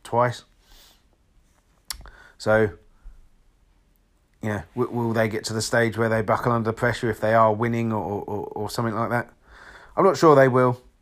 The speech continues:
'cause they have been in the Champions League before, but then so have Ajax, but they have been in the Champions League before, and they've got a smart, smart manager and a good, good team.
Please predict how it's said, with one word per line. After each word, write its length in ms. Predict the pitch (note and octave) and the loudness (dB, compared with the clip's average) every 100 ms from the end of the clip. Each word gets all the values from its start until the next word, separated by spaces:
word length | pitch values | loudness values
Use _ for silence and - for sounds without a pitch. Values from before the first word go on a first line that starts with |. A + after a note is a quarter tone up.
| _ - | _ -2
'cause 80 | |
they 80 | A#2 | 4
have 200 | B2 A#2 | 4 4
been 140 | B2 A#2 | 0 -2
in 140 | A2 | -4
the 60 | G#2+ | -4
Champions 420 | A2+ G#2+ G#2 G2 | -2 -4 -6 -6
League 160 | G#2+ | -6
before, 280 | G2 - G#2+ | -6 -4 -4
but 100 | G2 | -4
then 100 | F2+ | -8
so 160 | - A2 | -4 -2
have 100 | G2+ | 0
Ajax, 380 | G#2 G2+ G2 - | 0 0 -4 -6
but 160 | F2 | -8
they 60 | A#2 | 0
have 200 | B2 B2+ | 0 0
been 140 | B2 | -2
in 140 | A#2 A2 | -4 -6
the 60 | |
Champions 380 | - A2+ G#2 G#2 | -6 -6 -6 -8
League 200 | G#2 G2 | -8 -10
before, 380 | F2+ - G#2+ G2 | -10 -6 -4 -4
and 100 | F2 | -8
they've 140 | F#2+ F#2+ | -12 -10
got 160 | G#2 | -10
a 40 | - | -10
smart, 420 | - B2 A2 - | -6 -2 -2 -4
smart 380 | - A#2 G#2 F2 | -6 -4 -2 -2
manager 320 | F#2+ F#2+ F2+ | -6 -8 -8
and 100 | F#2 | -10
a 40 | E2+ | -8
good, 240 | G2 F2+ | -10 -8
good 220 | G2 F2 | -8 -10
team. 320 | - F#2+ E2+ | -10 -12 -12